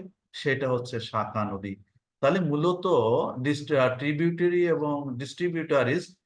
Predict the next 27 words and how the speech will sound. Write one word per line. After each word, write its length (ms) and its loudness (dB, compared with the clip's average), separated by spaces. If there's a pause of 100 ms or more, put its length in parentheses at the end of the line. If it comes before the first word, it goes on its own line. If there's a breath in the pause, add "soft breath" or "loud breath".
(140)
এর 140 -2
মধ্যে 280 0
পার্থক্য 840 0
যে 80 -2
অন্য 560 -4 (400)
কোনো 160 0 (120)
উৎসস্থল 600 2
থেকে 200 -2
নদী 240 -2
উৎপত্তি 440 -4
লাভ 180 4 (120)
করে 280 -2
মূল 260 -4
নদীর 260 -4
সঙ্গে 300 -8
যেটা 200 -4
মিলিত 320 -6
হয় 180 4
সেটা 220 -4
উপনদী, 500 -6 (340 soft breath)
আর 240 2
মূল 200 2 (100)
নদী 220 -2
থেকে 200 -4
উৎপত্তি 460 -2
লাভ 200 2 (120)
করে 220 -2